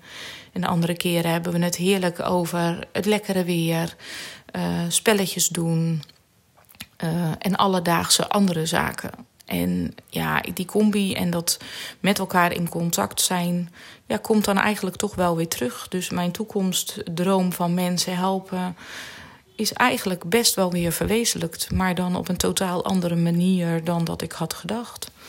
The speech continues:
Nou, trots ben ik echt wel op mijn gezin. Ik ben ontzettend dankbaar dat we drie jongens hebben.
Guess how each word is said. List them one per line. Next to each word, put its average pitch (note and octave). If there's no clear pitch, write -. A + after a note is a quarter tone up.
Nou, E3+
trots B3
ben G3+
ik F#3+
echt -
wel E3+
op D#3+
mijn F3
gezin. E3+
Ik E3+
ben E3+
ontzettend G3+
dankbaar G3
dat D3+
we F3
drie F#3
jongens F#3
hebben. F#3